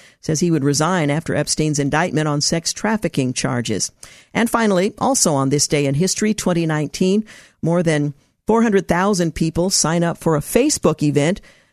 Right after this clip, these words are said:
pledging to raid Area fifty-one in an effort to, quote, "see them aliens." Didn't quite pan out the way they had, uh, had hoped. In other news, Supreme Court Justice Sonia Sotomayor's staff occasionally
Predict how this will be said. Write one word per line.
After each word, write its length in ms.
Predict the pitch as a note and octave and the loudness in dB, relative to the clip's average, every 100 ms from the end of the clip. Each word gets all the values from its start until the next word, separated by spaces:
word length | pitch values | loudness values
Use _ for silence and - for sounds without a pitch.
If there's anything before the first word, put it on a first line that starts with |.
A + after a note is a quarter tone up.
| - | -8
pledging 400 | D#3 F3+ G3+ G#3 | -2 0 0 0
to 160 | - D3 | 0 0
raid 400 | D#3 G3 A#3 A3+ | 2 2 0 0
Area 320 | G3 G#3 G#3 | 0 2 0
fifty-one 640 | - G3+ G3 F#3 F3+ A3 | 0 0 0 0 0 0
in 120 | F#3 D3+ | 0 0
an 80 | D3 | -2
effort 340 | E3 F3+ - | -2 -2 -2
to, 180 | - C#3 | -2 -2
quote, 360 | - D#3+ D#3+ - _ - | 0 0 0 -8 _ -2
"see 360 | - G#3+ A3+ | 0 2 2
them 200 | G#3 A#3 | 2 2
aliens." 760 | A#3 G3+ D3+ B2+ A2 - - - _ _ _ _ | 2 0 0 -2 -4 -2 -4 -4 _ _ _ _
Didn't 180 | C#3+ D3 | -8 -6
quite 260 | - D3 - | -4 -6 -4
pan 220 | D3+ C#3+ | -4 -2
out 200 | C3+ - | -4 -4
the 100 | C3+ | -4
way 200 | C3+ C3+ | -2 -2
they 160 | C3 | -4
had, 340 | C#3+ B2+ B2+ - | -4 -6 -8 -8
uh, 120 | - - _ | -10 -10 _
had 160 | D3 C#3 | -6 -4
hoped. 400 | D#3 - - - _ _ _ _ _ | -6 -8 -12 -20 _ _ _ _ _
In 120 | A#3+ | -2
other 160 | B3 E4 | 0 2
news, 240 | C#4 C#4 | 2 2
Supreme 280 | - - C4 | 2 2 0
Court 200 | A#3+ A3+ | 2 0
Justice 420 | F3 A3 - G#3+ | 0 -2 0 0
Sonia 320 | - A3+ A#3 G3+ | 2 0 2 2
Sotomayor's 720 | A3 G#3+ G3 F#3+ G#3+ B3 F#3 | 0 0 0 2 2 0 0
staff 400 | G3+ D3+ E3 F3+ | 0 0 -2 -4
occasionally 720 | - - F4 F#4+ F#4 D#4 | -8 -4 -2 0 0 0